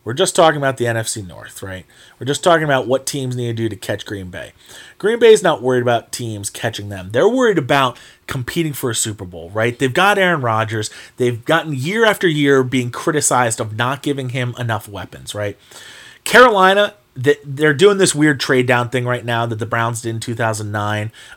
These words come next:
um, that they're at twenty-three. They're like, "We don't know really what, know what we wanna do. We just got Sam Darnold, but we wanna accumulate more picks." So they're gonna trade down from twenty-three to twenty-nine. They're picking up a fourth rounder in the process, pick one thirty-five.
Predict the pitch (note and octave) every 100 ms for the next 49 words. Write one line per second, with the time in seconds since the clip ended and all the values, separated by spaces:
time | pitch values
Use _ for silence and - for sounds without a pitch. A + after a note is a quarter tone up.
0 | - A2+ G#2+ G#2+ - A#2+ A2+ A#2+ G3 F#3+
1 | G3+ F#3 - D3 C#3 C3 A#2 C#3 D3+ C#3
2 | A#2 - A#2 D3+ G#3 F3 D#3 C3+ C#3 C#3
3 | C3 C3 C3 C3 B2 A#2+ A#2 A#2 A2+ G#2+
4 | A2 G#2+ A2 D#3 - E3+ - D3 B2+ B2
5 | A#2 A#2 A#2+ A2+ - - - - B2 A2
6 | A2 D#3+ E3+ E3+ D#3 B2+ - D3 C#3+ C3+
7 | B2 A#2 A#2+ A#2 A2 B2 G#2+ - - -
8 | - - C3 A#2+ D3 F#3+ G#3 F3+ - D#3+
9 | C#3+ C3+ B2+ B2 - - A#2+ A2+ F#3 G3
10 | F3 E3+ D#3 - C3+ A#2 G2 F#2+ G2+ -
11 | - - A#2 - F3+ F#3+ G3 F#3 - D#3
12 | - B2+ A#2+ A#2 A2+ A2+ - G#2+ F#2+ -
13 | F#2+ A#2 - G#2 B2 A#2 A2 A2+ A#2 A#2
14 | G2+ F2+ F2+ - -